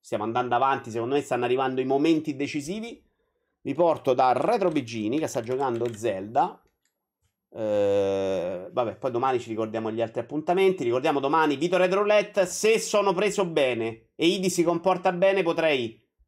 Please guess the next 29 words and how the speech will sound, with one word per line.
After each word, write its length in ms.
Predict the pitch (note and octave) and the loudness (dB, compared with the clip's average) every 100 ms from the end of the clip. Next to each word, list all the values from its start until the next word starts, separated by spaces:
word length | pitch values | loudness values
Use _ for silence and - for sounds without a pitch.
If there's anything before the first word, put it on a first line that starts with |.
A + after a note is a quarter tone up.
| _ _ _ | _ _ _
far 240 | - E3 | 0 0
scegliere 540 | - - G3+ F3 D#3+ D#3 | 0 2 4 6 4 4
comunque 400 | F3 G3 F#3 G3 | 2 0 2 2
un 100 | G3+ | 2
gioco 320 | F3+ F3+ F3 | 2 2 4
alle 140 | D#3+ | 2
persone 800 | D3+ D#3 - F3 E3+ E3 D#3 _ _ | 2 0 0 2 2 0 -4 _ _
rincoglionite 880 | C3+ D3+ - E3 E3+ F3+ E3 D#3 D3+ | -6 -6 0 2 2 6 6 6 4
che 60 | |
hanno 180 | C#3+ D3 | 4 4
usato 240 | C#3 D#3 | 2 0
i 60 | D3+ | 0
punti 320 | D3+ D#3+ D#3+ | 0 0 0
in 100 | C3+ | -2
queste 260 | D#3+ C#3+ C#3+ | -2 -2 -4
settimane, 540 | D3 D3+ D#3 C#3 C#3 | -4 -2 2 4 4
anche 260 | C3+ B2+ B2+ | 2 0 -6
se 100 | A#2 | -6
c'era 240 | B2+ C3 | 0 0
scritto 320 | B2+ C#3+ C#3 | 0 -8 -4
chiaramente 440 | B2 B2+ C3+ C3 B2+ | 0 2 2 0 -2
nel 140 | B2 | -2
regolamento 640 | B2 B2+ C#3 A#2+ A2 A2 A2 | 0 0 0 -2 -4 -4 -4
che 100 | A2 | -4
non 120 | G#2+ | -6
potevano 360 | A#2 A2 A2 | -6 -4 -4
riscattare 520 | G#2 G2 - - F#2+ F2+ | -6 -10 -12 -6 -6 -6
un 120 | D2+ | -12
gioco. 200 | - | -20